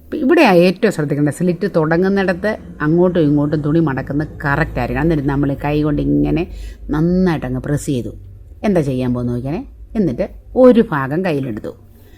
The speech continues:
ഒരു ഭാഗം കയ്യിലെടുത്ത് ഞാനിപ്പം മടക്കി ആ പാടില്ലേ, അതിൻ്റെ അരികിലൂടെ, വളരെ അരികിലൂടെ അടിച്ചു പോവുക. ഏറ്റവും അരികിലൂടെ അടിക്കണേ. ഈ അടുപ്പാണ് നമ്മൾ പുറത്ത് കാണുന്ന അടുപ്പാണേ.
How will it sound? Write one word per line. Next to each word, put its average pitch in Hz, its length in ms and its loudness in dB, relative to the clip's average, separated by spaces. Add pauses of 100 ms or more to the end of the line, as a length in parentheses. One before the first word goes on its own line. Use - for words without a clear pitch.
(220)
ഒരു 226 160 8
ഭാഗം 147 300 2
കയ്യിലെടുത്ത് 135 460 -4
ഞാനിപ്പം 165 380 2
മടക്കി 156 320 0 (120)
ആ - 100 0
പാടില്ലേ, 139 340 -2 (440)
അതിൻ്റെ 156 300 2 (120)
അരികിലൂടെ, 147 800 0 (220)
വളരെ 185 880 -2
അരികിലൂടെ 135 500 0 (1040)
അടിച്ചു 156 240 0
പോവുക. 127 180 -6 (680)
ഏറ്റവും - 500 -2
അരികിലൂടെ 139 380 0
അടിക്കണേ. 135 300 -2 (840)
ഈ 214 100 0
അടുപ്പാണ് 190 340 2
നമ്മൾ 160 240 0
പുറത്ത് 156 280 0
കാണുന്ന 131 300 -2
അടുപ്പാണേ. 127 340 -4